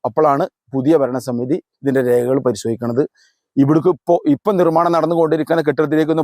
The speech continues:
പോകുന്ന വഴിയോ അവിടേക്ക് മെറ്റീരിയൽ കൊണ്ടുപോകുന്ന റോഡോ അല്ല, പുതുതായിട്ട് ഒരിക്കൽ രേഖ പോലും, നിയൽ പോലും ഇല്ലാത്തൊരു റോ-, റോഡാണ് ഈ സ്ഥലത്തേക്ക് എന്ന് പറയാൻ ആ, ഞങ്ങൾ അറിയുന്നത്.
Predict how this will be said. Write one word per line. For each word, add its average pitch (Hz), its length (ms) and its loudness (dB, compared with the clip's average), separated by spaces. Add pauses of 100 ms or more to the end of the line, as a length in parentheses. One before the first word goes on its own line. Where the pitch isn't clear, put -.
പോകുന്ന 156 360 2
വഴിയോ 143 340 4
അവിടേക്ക് 147 220 0
മെറ്റീരിയൽ 156 400 2
കൊണ്ടുപോകുന്ന 156 540 0 (320)
റോഡോ 160 360 4
അല്ല, 147 300 0 (260)
പുതുതായിട്ട് 170 520 0
ഒരിക്കൽ 160 340 0
രേഖ 170 300 4
പോലും, 175 280 -2
നിയൽ 180 240 2
പോലും 220 300 2
ഇല്ലാത്തൊരു 170 400 0
റോ-, 156 340 0
റോഡാണ് 165 500 2 (400)
ഈ 165 60 2
സ്ഥലത്തേക്ക് 156 460 -2
എന്ന് 170 260 2
പറയാൻ 156 240 4 (100)
ആ, 151 80 2
ഞങ്ങൾ 151 320 2
അറിയുന്നത്. 135 400 0